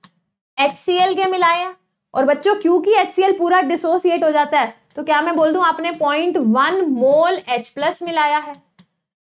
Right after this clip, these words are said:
अब ये एच प्लस एक कॉमन आयन है। छोड़ो दुनियादारी यार, छोड़ो कॉमन आयन की कहानी, बस चुपचाप कह दो कि, "मैम, ये एच प्लस यहाँ पर भी पाया जाएगा।" प्लस ज़ीरो पॉइंट वन मैं यहाँ लिख देती हूँ,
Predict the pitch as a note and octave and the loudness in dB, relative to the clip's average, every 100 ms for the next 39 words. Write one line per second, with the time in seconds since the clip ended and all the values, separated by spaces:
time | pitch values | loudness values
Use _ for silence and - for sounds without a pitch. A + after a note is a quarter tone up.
0 | _ _ C#4+ E4 D4 D4+ G4+ G#4+ E4 E4+ | _ _ 0 2 2 2 2 0 0 -2
1 | - E4+ F#4 G4+ G4+ E4+ D#4 E4 F4+ F4 | 0 0 2 0 -2 2 2 2 0 0
2 | E4+ E4 E4+ _ _ - G#3 _ _ _ | -2 -4 -8 _ _ -14 -14 _ _ _
3 | _ _ _ _ _ _ C4+ C4 D4 C#4 | _ _ _ _ _ _ -2 0 0 0
4 | D4 C#4+ B3+ C4+ C4 C4+ D4+ - - C#4+ | -2 0 0 0 0 0 0 -6 -2 2
5 | E4 F4+ D#4 D#4+ D4+ D4+ D4+ D4 C4+ A3+ | 4 4 2 0 -2 -2 -4 -4 -2 -2
6 | G#3+ - _ - C#4 D#4 E4 D#4+ F4+ E4 | -2 -6 _ -4 -2 0 -2 0 0 2
7 | C4+ D4 E4+ C#4+ F4 C#4 E4 - C4+ C4+ | 2 2 0 0 0 0 0 0 -2 0
8 | D4+ E4 A#3 C4 C4+ B3+ D4+ C4+ F#3+ F#3 | 0 0 2 0 2 2 2 2 2 0
9 | F#3+ - A3+ G3 - _ _ _ _ _ | -2 -6 -12 -14 -16 _ _ _ _ _
10 | _ _ _ _ _ - E4 G4 G4+ C4 | _ _ _ _ _ -4 -2 2 2 2
11 | D4+ F4 F#4+ D#4+ D4 E4+ B3+ B3+ C#4 C4 | 2 2 0 0 0 0 0 0 0 0
12 | A#3 A#3+ G#3+ A3 E3 F3 - | 0 2 2 2 -2 -6 -14